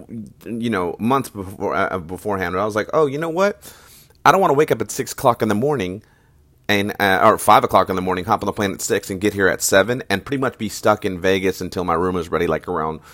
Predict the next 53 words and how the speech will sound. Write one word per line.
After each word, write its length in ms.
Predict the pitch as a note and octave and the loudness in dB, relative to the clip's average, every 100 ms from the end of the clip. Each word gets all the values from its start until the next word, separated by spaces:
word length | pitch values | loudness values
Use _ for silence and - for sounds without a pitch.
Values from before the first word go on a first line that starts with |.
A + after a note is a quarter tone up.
| _ - | _ -6
three 240 | G#2 G2+ | -4 -2
or 80 | E2+ | -2
so. 380 | - D#2 B1+ - - - _ | -2 -4 -4 -8 -20 -20 _
Um, 520 | - F2+ E2 D#2 D#2 - _ - | 0 2 2 -2 -10 -18 _ -18
so 300 | - - G2+ | -2 2 4
let 100 | A2+ | 4
me 100 | D3 | 0
just 220 | C3+ G2+ | -2 -2
not," 320 | G2+ G2 F2+ | 0 2 0
'cause 140 | - G2 | 0 2
I 40 | |
was 120 | F#2+ | 4
like, 180 | G2 F#2 | 2 0
you 80 | A2+ | -2
know, 80 | F2+ | 0
I, 220 | F2 - | 2 2
I 20 | |
don't 100 | G2 | 0
wanna 140 | F#2 E2+ | -2 -4
fucking, 340 | D#2+ D#2 D2+ | -4 -6 -12
you 60 | D#2+ | -12
know, 120 | D#2 | -10
be, 240 | F2 F2 | -8 -10
'cause 260 | - G#2+ A2 | -4 -2 0
then 100 | C#3+ | 0
you 180 | C#3 A#2 | -2 0
wander 320 | F#2+ G#2 G2 | 0 2 4
around 100 | G2 | 4
and 100 | G2 | 4
you 60 | |
end 100 | F#2+ | 0
up 100 | F2+ | -2
gambling 400 | D#2+ F2+ G2+ D2+ | 0 0 0 -4
and 100 | D2+ | -8
you 160 | D#2 D#2+ | -8 -10
start 400 | - E2+ D#2 - | -10 -10 -10 -8
fucking 300 | D#2 D#2 D#2+ | -10 -8 -12
just 140 | D#2+ | -10
getting 220 | D#2+ - D#2+ | -8 -8 -4
down. 260 | E2 D#2 | -4 -4
So 260 | - E2+ D#2 _ - - - | -2 -4 -4 _ -20 -20 -12
I 100 | - | 0
go, 80 | G2 B2 | 2 4
"Okay, 260 | B2 D#2 - _ | 4 2 -4 _
not 260 | F#2 A2 A2 | 4 4 4
gonna 140 | G#2+ | 0
do 140 | F#2+ F2+ | 0 0
that." 300 | D2 - - _ | 0 -2 -14 _
So 360 | - G2 F#2 - _ _ _ | 0 2 2 -2 _ _ _
I 540 | - F#2+ F#2 F2+ F2+ F2 - _ _ | 8 10 10 8 4 0 -14 _ _
called, 420 | - C3+ D3+ F3 - | 2 6 6 2 4
uh, 160 | A#2+ | 4
Southwest, 600 | A2+ A#2 A2+ G#2+ F#2+ - | 4 2 2 0 0 -2